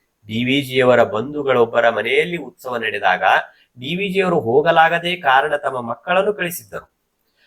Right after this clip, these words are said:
ಅಷ್ಟಲ್ಲದೆ ಹೇಗೆಂದರೂ ತಮ್ಮ ಪತ್ನಿ ಹೋಗುವರೆಂದು ಭಾವಿಸಿದ್ದರು.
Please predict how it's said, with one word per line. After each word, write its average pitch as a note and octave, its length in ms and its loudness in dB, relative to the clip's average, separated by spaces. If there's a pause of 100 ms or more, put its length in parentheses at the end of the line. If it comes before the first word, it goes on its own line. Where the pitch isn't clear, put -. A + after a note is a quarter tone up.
(120)
ಅಷ್ಟಲ್ಲದೆ C#3+ 640 4
ಹೇಗೆಂದರೂ C#3+ 800 -2
ತಮ್ಮ C#3+ 220 -2
ಪತ್ನಿ C3+ 340 -6
ಹೋಗುವರೆಂದು D3+ 640 0
ಭಾವಿಸಿದ್ದರು. D3 640 -2